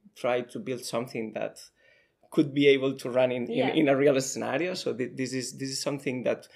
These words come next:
Speaker 1: we in academia are not used to that. So that's,
Speaker 2: Okay.
Speaker 1: that's outstanding. And basically what we aim to do is to provide a framework to be able to, well,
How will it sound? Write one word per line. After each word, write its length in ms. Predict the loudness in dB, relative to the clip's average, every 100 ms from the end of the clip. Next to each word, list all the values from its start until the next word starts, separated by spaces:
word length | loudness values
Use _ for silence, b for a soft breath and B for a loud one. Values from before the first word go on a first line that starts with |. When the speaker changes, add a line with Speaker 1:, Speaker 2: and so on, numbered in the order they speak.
| B
Speaker 1:
we 160 | 4 6
in 100 | 6
academia 440 | 2 -2 -2 -2
are 40 | -2
not 160 | -4
used 220 | -6 -8
to 80 | -4
that. 180 | -4 -4
So 220 | -4 -6
that's, 260 | -4 -6 -6
Speaker 2:
Okay. 240 | -8 -4
Speaker 1:
that's 240 | 0 0 0
outstanding. 540 | -4 -4 -4 -2 -6 B B B B B
And 220 | 2 4
basically 360 | 4 2 0 0
what 160 | 0
we 280 | 0 -2 -2
aim 220 | -4 -4 -2
to 160 | -4
do 240 | -2 -2 -4
is 140 | -8
to 100 | -8
provide 480 | -8 -6 -4 -4 -4
a 180 | -10 -12
framework 720 | -12 -2 0 0 -2 -2 -4 B B B
to 100 | -6
be 140 | 0 4
able 340 | 4 4 0
to, 420 | -4 -2 -2 -2 B B B
well, 320 | 4 4 -2